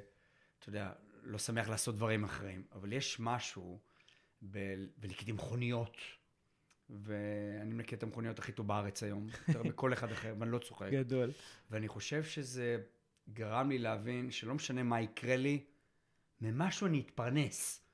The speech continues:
Speaker 1: אולי אני לא אתפרנס ממה שאני אתפרנס היום, אולי אני אתפרנס פחות, ממשהו אני אתפרנס.
Speaker 2: נכון.
Speaker 1: ולכן, לא משנה את מי תראה לי ברחוב, שעובד,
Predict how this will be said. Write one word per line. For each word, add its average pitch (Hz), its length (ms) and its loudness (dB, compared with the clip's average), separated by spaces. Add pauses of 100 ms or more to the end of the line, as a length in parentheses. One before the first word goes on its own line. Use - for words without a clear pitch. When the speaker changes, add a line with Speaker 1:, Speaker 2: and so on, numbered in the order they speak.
(220)
Speaker 1:
אולי 117 240 0
אני 120 80 0
לא 120 80 4
אתפרנס 117 440 0
ממה 110 160 0
שאני 107 180 -2
אתפרנס 107 420 -2
היום, 156 420 4 (340)
אולי 110 280 4
אני 113 200 2
אתפרנס 107 380 -2
פחות, 165 560 8 (380)
ממשהו 131 640 4
אני 123 140 2
אתפרנס. 101 520 -4
Speaker 2:
נכון. 110 180 -2
Speaker 1:
ולכן, 147 340 4 (360)
לא 151 80 2
משנה 190 280 0
את 123 140 -4
מי 113 80 0
תראה 98 280 -6
לי 90 80 -6
ברחוב, 87 540 -8 (380)
שעובד, 117 480 2